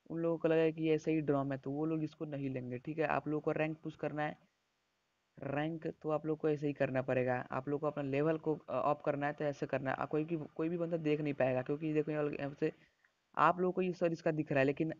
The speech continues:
उस, वो बंदा को ऐसा कुछ नहीं दिखेगा, ठीक है। मतलब जितना जब आप लोग बैठ सको तो यहीं पे बैठो, नहीं तो आप लोग किसी और, और जगह पे जाके छिप जाओ। और यहाँ पे बहुत सारा हाइडिंग स्पॉट्स है, वहाँ पर भी मैंने एक वीडियो बना के रखा है, जाके आप लोग देख सकते हो।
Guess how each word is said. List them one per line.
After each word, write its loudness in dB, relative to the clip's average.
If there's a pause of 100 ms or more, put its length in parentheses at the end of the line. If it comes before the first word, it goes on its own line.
उस, -14
वो 2
बंदा 0
को -2
ऐसा 0
कुछ -6
नहीं -2
दिखेगा, -2
ठीक -4
है। 2 (600)
मतलब -2
जितना -2
जब 4 (300)
आप -2
लोग -2
बैठ 4
सको -2 (520)
तो -4
यहीं -2
पे 2
बैठो, 2 (400)
नहीं -2
तो -4 (1400)
आप -2
लोग 0
किसी -2
और, 2 (120)
और 4
जगह 2
पे 2
जाके 0 (340)
छिप -2
जाओ। -2 (600)
और -2
यहाँ 0
पे 2
बहुत 0
सारा 4
हाइडिंग 2
स्पॉट्स -2
है, 4
वहाँ -2
पर 0
भी 0
मैंने -2
एक -2
वीडियो 2
बना -2
के -2
रखा 0
है, 0
जाके -2
आप -8
लोग -4
देख 2
सकते -6
हो। -6